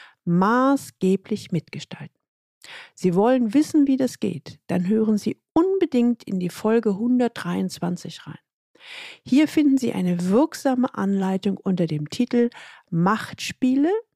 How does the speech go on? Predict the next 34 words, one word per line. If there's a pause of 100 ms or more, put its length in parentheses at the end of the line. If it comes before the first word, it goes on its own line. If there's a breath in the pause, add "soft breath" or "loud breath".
(600 loud breath)
wie
Sie
die
unsichtbaren
Fallstricke
erkennen. (920 loud breath)
Und
wenn
Sie
wissen
wollen,
wie
Sie
sich
an
der
Spitze
behaupten, (460)
dann
hören
Sie
unbedingt
in
die
nächste
Folge,
sprich
Folge
hunderteinunddreißig
hinein. (680 loud breath)
Hier
ist
der
Schwerpunkt